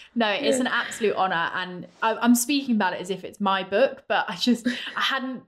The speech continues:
Speaker 1: really processed the fact that it would be my words and my name in a book, and when it came through my letterbox last week, I was just a bit like,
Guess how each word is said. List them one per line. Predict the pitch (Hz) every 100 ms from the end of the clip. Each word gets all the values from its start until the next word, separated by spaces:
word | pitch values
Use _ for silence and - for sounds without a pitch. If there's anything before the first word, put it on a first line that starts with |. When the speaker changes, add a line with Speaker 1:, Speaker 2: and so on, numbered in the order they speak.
| -
Speaker 1:
really | 240 254 247
processed | 277 302 285 196 -
the |
fact | 185 180 -
that | - - -
it | 208
would | 208 202
be | 208
my | 202 202
words | 202 214 220 214
and | 202
my | 196
name | 202 214 233
in | 254
a |
book, | 254 302 330
and | 240
when | 208 214
it | -
came | 226 220
through | 226
my | 214
letterbox | 233 240 - - -
last | 185 185
week, | 277 -
I | 185
was | 170
just | - 180
a | 202
bit | 202 -
like, | 196 190